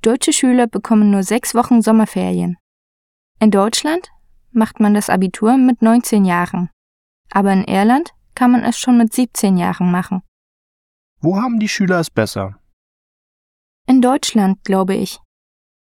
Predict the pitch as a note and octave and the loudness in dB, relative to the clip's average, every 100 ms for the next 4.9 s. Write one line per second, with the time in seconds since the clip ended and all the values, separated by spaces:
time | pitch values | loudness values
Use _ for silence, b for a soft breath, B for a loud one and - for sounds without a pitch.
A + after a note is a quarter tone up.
0 | _ - G#3+ - A3+ C#4+ F4 - _ _ | _ -4 -4 0 2 2 0 -4 _ _
1 | - A#3 - A#3 - A#3 A#3 A#3 - F#3 | -8 -4 0 2 2 2 4 0 0 -2
2 | F#3 - - _ _ _ _ _ _ - | -4 -10 -18 _ _ _ _ _ _ -2
3 | G#3 G#3 - G#3+ A#3+ E4+ _ _ - A#3 | 0 0 -2 0 0 -2 _ _ -2 2
4 | G#3+ F#3+ F#3 - A#3 A3+ B3 A#3+ - | 2 2 0 0 -2 0 -2 -4 -10